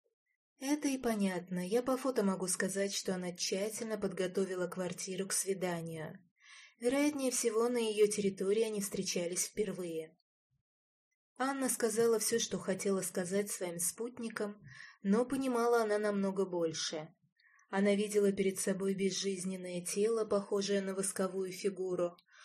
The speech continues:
однако воображение уже рисовало другое место и другие обстоятельства. Дина Курцева тщательно готовилась к этому визиту. Ей, неуверенной в себе, угрюмой,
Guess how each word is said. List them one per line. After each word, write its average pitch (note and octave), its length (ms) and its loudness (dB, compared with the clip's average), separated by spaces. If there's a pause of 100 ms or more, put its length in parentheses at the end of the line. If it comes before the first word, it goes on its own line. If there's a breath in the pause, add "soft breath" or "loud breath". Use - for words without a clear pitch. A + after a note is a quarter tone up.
(260 loud breath)
однако B3+ 400 2
воображение A#3+ 720 6
уже A3 240 6
рисовало G#3 560 4
другое G3 540 2
место F#3+ 460 -2
и G3+ 60 2
другие F3+ 480 -4
обстоятельства. E3+ 1120 -4 (920)
Дина A#3 320 2
Курцева C4 500 0
тщательно A#3 640 0
готовилась G3 640 2
к - 80 -4
этому F#3 320 -4
визиту. E3+ 720 -4 (640 soft breath)
Ей, G#3 380 0
неуверенной G#3+ 640 4
в F#3+ 80 -2
себе, G3 520 2
угрюмой, G3+ 840 2